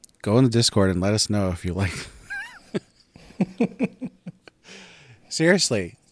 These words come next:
get on the Discord. I know that we have a bunch of listeners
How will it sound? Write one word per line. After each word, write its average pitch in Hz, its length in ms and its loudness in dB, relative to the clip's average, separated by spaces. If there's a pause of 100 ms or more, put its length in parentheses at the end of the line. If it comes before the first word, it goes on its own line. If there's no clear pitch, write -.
(180)
get 170 180 4
on 226 100 4
the 220 80 2
Discord. 170 540 2 (340)
I 156 160 4
know 170 480 4
that 135 180 2
we 135 120 4
have 135 180 6
a 123 60 4
bunch 110 280 2
of 135 60 0
listeners 107 680 -2